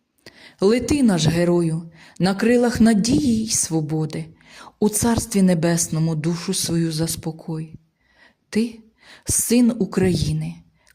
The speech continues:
козацького, славного роду, нескорений ворогом, мужній, незламний герой. Андрій Васильович Приймаченко — герой України,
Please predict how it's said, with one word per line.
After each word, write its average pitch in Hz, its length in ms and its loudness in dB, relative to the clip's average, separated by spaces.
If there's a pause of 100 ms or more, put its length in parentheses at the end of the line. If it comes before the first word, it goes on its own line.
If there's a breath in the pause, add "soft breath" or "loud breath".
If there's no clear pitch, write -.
козацького, 175 1000 -2
славного 226 1040 2
роду, 165 680 -2 (420 loud breath)
нескорений 220 800 4
ворогом, 165 760 -2 (380 soft breath)
мужній, 170 840 2 (220 soft breath)
незламний 196 1080 4
герой. 156 680 0 (1500 soft breath)
Андрій 175 380 2
Васильович 202 560 0
Приймаченко — 185 880 -2 (280 loud breath)
герой 175 340 2
України, 160 680 0